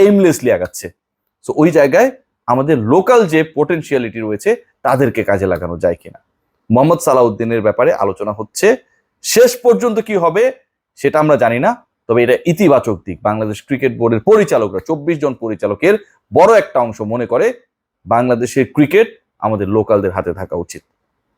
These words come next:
ডলারও সাশ্রয় হবে যেহেতু ডলার রিজার্ভ থেকে কমে যাচ্ছে, একই সাথে ক্রিকেটের প্রতি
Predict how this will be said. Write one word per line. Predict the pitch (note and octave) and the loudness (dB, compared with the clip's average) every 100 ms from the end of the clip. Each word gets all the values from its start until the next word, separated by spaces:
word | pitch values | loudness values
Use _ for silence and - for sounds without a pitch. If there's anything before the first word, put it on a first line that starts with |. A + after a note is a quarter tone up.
| - | -4
ডলারও | - B2 C#3+ E3 | 2 4 4 2
সাশ্রয় | F3 D#3+ F#3+ F3 | 0 0 0 2
হবে | F3+ C4 B3+ _ _ - | 2 0 -4 _ _ -6
যেহেতু | A2+ C3 A#2+ | -4 0 2
ডলার | B2+ C#3 B2 | 4 4 2
রিজার্ভ | C3 B2+ | 0 -2
থেকে | C3+ B2+ | -6 -4
কমে | D#3 D#3 | -2 0
যাচ্ছে, | D3 - G#3+ A#3+ _ _ _ - | 0 2 0 0 _ _ _ -10
একই | G2 C3+ | -6 -4
সাথে | C#3 F#3 - | -2 -4 -4
ক্রিকেটের | B2+ D#3 D#3 D3 | -2 0 2 0
প্রতি | - A2+ | 0 0